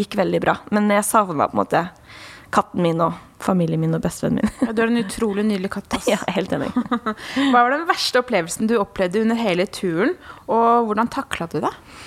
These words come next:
Speaker 1: Ehm, det verste var egentlig, tror jeg, Iran, egentlig. Fordi vi kom og hadde fiksa visum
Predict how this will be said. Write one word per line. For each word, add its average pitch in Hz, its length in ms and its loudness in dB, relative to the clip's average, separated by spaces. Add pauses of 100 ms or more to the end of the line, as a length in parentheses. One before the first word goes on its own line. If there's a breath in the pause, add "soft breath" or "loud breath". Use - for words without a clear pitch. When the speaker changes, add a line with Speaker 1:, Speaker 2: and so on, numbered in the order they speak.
(880 loud breath)
Speaker 1:
Ehm, 233 880 2
det 240 160 2
verste - 560 0
var 208 240 6
egentlig, 190 1200 2 (180)
tror 165 800 -2
jeg, 180 720 4 (400)
Iran, 202 480 4
egentlig. 262 380 0 (420 loud breath)
Fordi 220 320 0 (400)
vi 202 100 -4
kom 214 300 2
og 220 60 2
hadde 196 200 2
fiksa - 440 0 (180)
visum 185 400 0